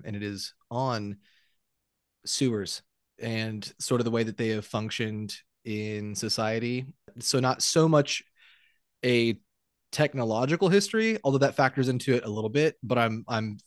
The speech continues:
kind of looking at sewers as a manifestation of an ancient religious need for purity and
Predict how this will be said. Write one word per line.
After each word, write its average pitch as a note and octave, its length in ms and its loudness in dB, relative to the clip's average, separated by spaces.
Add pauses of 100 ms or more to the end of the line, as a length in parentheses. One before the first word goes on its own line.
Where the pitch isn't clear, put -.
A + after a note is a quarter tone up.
kind C3+ 180 0
of G#2+ 200 -4 (120)
looking C3 320 -2
at A2+ 220 -2 (440)
sewers C3 640 6 (100)
as A#2 680 2 (200)
a A#2+ 320 2
manifestation A#2 1000 0
of G#2+ 240 -4
an A2 160 -6
ancient A2+ 560 -6
religious G#2+ 680 -4
need A2 480 -8
for G#2+ 120 -4
purity A#2 600 -2 (720)
and A2+ 760 2